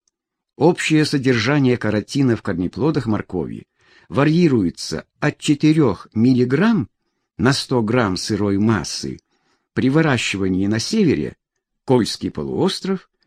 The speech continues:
до двадцати двух и шести десятых миллиграмма на сто грамм при выращивании на юге Украины. В состав каротиноидов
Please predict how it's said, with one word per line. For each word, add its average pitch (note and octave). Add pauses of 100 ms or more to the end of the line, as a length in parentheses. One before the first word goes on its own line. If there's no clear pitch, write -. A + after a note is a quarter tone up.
(480)
до E3
двадцати D#3+
двух D#3+ (340)
и D#3
шести E3
десятых C3
миллиграмма G#2 (560)
на B2
сто C#3
грамм E3 (400)
при F#3+
выращивании E3+
на G#2
юге F3+
Украины. F3 (1080)
В -
состав -
каротиноидов C#3+